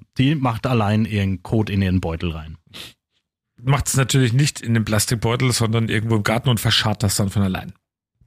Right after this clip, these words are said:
Speaker 2: Aber dieser Typ aus Küps, der diese Fahnchen da reingesteckt hat, diese Zahnstocher
Speaker 1: Oder Typin.
Speaker 2: Oder Typin, ähm, das wär doch mal ein Aufruf wert. Wer weiß, wer das ist oder wer Lust hat, mal sich zu outen, mit dem würd ich gerne mal ein Interview führen. Oder mit der.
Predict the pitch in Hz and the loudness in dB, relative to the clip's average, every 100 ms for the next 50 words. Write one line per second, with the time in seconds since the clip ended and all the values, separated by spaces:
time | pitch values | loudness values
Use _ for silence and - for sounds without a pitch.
0 | - - - - - - 226 160 202 202 | -20 -14 -14 -14 -4 0 2 2 2 -2
1 | - 143 139 131 202 - 123 123 - 285 | -2 2 2 2 0 -2 -2 -4 -2 -2
2 | - - 135 143 131 117 117 156 226 220 | 0 -2 0 2 2 2 0 0 2 2
3 | 180 143 123 123 120 131 - 113 117 110 | 2 2 -2 -2 0 -2 0 0 2 0
4 | 113 143 185 - 143 151 220 196 143 - | 0 0 0 0 2 2 0 0 0 0
5 | 208 87 _ - 110 101 - 131 - 233 | 0 -2 _ -4 -2 0 0 0 0 0
6 | 277 208 - - 135 131 131 135 131 - | -2 -6 -8 -2 0 2 2 0 -2 -10
7 | - - _ _ - - - 90 104 107 | -20 -20 _ _ -10 -8 -8 -10 -4 0
8 | - 180 202 156 110 151 - 147 143 104 | 2 2 4 2 0 -2 0 -2 0 -2
9 | 110 127 135 175 208 190 165 - - 247 | -2 -2 0 -2 0 2 2 0 0 0
10 | - - 170 165 147 147 147 214 - 214 | 0 0 2 2 2 2 2 0 0 -2
11 | 160 160 160 156 151 - 147 - 165 147 | 0 0 2 0 0 0 0 0 0 0
12 | 196 202 208 208 - - - - - - | 0 0 0 0 -4 -12 -14 -16 -10 -2
13 | 139 135 135 226 269 226 - 190 175 127 | 2 2 2 2 0 -2 -2 0 0 -2
14 | 120 107 90 110 95 - 110 104 95 98 | -2 -2 -2 -2 -2 -2 0 2 2 0
15 | 78 | -2